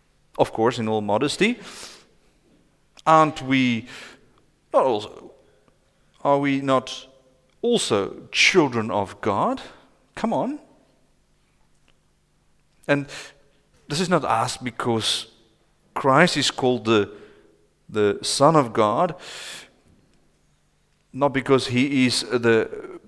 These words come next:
primary, primarily Son, but because he is revealed as the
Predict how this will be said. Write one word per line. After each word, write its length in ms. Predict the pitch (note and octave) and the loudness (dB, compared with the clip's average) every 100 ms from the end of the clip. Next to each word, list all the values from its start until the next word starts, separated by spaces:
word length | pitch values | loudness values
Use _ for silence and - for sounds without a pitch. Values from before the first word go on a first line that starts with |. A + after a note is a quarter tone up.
| - | -20
primary, 880 | - - B2+ D3 E3+ D3 B2+ B2 - - - _ _ | -20 -2 4 4 4 4 2 0 -8 -16 -20 _ _
primarily 640 | - G#2+ C3+ C#3 B2+ A#2+ - - | -6 4 6 8 4 0 -4 -10
Son, 460 | - - A#2+ D3 D3 - - - | -6 0 2 0 -4 -14 -20 0
but 180 | - G3 | 2 4
because 440 | G3+ - A#3 A3+ | 2 0 2 2
he 160 | G#3+ G#3+ | 0 -2
is 200 | G3+ - | -2 -2
revealed 380 | D#3+ E3 A#3 A3+ | -2 0 0 2
as 320 | G3+ F#3+ - | 2 0 -4
the 340 | E3+ F3 F#3 | -4 -4 -4